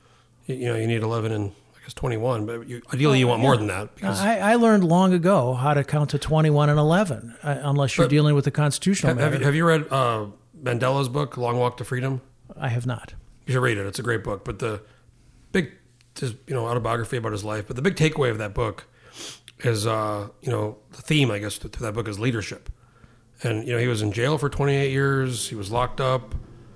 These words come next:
Speaker 1: for fighting for freedom. You know, he got out. Apartheid ended. Um, the, the blacks in South Africa, a lot of them wanted to go to civil war. They wanted to enact revenge,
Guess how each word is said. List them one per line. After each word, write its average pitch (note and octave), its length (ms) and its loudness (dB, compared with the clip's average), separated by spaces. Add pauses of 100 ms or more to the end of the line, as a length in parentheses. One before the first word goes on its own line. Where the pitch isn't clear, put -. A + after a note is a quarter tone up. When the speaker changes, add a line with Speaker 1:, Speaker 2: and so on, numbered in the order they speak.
(160)
Speaker 1:
for - 160 -8
fighting C3+ 300 -4
for B2 120 -6
freedom. B2 460 -2
You A#2 80 -4
know, A2 60 0
he A2 80 -2
got A#2+ 200 0
out. A#2 400 0 (640)
Apartheid B2+ 400 0
ended. A2+ 440 -2 (640)
Um, G#2+ 640 -6 (720)
the, B2 160 -6
the G#2+ 240 -10
blacks A#2+ 480 -4
in C3+ 80 -6
South A#2+ 80 -2
Africa, C3 280 -2
a - 20 -4
lot B2 180 0
of A#2+ 60 -4
them A2 120 -4
wanted A2+ 200 -2
to A#2 60 -8
go A#2 80 -2
to A2 60 -4
civil A2 240 -4
war. C#3 140 0
They G#2+ 80 -4
wanted A#2+ 240 -2
to G2+ 200 -6 (240)
enact B2 300 -4
revenge, A2+ 560 -4